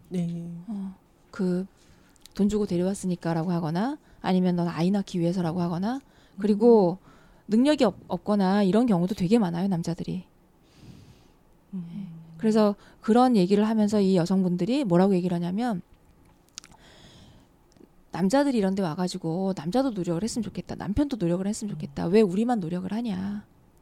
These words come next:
Speaker 1: 네.
Speaker 2: 이런 얘기들 굉장히 많이 하셨었고, 그리고 거기서 정말 영리하고 머리 팡팡 돌아가는 젊은 친구들 같은 경우는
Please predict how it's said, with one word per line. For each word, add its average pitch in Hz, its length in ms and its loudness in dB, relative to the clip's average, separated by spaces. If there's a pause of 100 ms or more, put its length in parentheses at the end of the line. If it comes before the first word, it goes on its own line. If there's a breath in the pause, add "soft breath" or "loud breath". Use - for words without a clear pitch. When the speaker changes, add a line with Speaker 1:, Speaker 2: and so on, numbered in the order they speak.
(140)
Speaker 1:
네. 147 80 -12 (380 soft breath)
Speaker 2:
이런 247 280 2
얘기들 208 360 4
굉장히 185 340 2
많이 175 240 0
하셨었고, 202 800 -2 (420 loud breath)
그리고 233 280 2
거기서 208 360 0
정말 214 480 0
영리하고 185 960 0 (220 loud breath)
머리 190 180 0
팡팡 302 420 -6
돌아가는 196 400 0
젊은 196 300 -2
친구들 220 340 -2
같은 190 240 -2
경우는 190 460 0